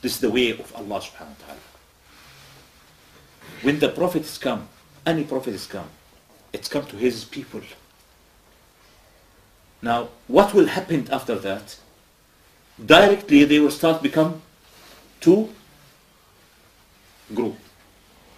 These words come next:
Haqq group and Batil group. The people they believe in Haqq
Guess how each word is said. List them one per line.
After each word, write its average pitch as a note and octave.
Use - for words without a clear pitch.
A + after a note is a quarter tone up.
Haqq -
group D#3
and G#2+
Batil G#2+
group. -
The A2+
people D3+
they B2+
believe C#3
in D3
Haqq -